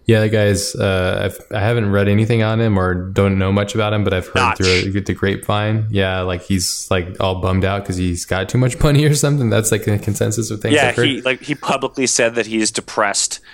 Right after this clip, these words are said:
Speaker 2: because he has so much money that people don't understand him now.
Speaker 1: Yeah.
Speaker 2: And his girlfriend left him because she's tired of him. Be-,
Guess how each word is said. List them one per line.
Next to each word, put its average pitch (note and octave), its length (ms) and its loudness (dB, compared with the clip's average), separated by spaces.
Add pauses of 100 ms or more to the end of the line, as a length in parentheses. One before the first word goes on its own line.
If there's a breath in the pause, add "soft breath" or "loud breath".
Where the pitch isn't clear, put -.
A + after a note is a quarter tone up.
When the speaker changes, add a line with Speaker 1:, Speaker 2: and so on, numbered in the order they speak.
(200 loud breath)
Speaker 2:
because G#2 560 0
he A#2+ 140 0
has A2+ 260 0
so A2+ 180 0
much A2+ 280 -2
money A2+ 260 -2
that G2+ 300 0
people A2 280 -6
don't G#2+ 260 -2
understand G2+ 600 -2
him G2 180 -2
now. F#2+ 420 -2 (220 loud breath)
Speaker 1:
Yeah. F#2+ 180 2
Speaker 2:
And F#2+ 460 -2
his A2+ 220 0
girlfriend G#2 580 0
left G2+ 260 0
him G2 140 -2
because G2 240 -4
she's G#2 160 -4
tired G2 380 -2
of F#2+ 100 -2
him. G2 220 -6
Be-, G2+ 120 -4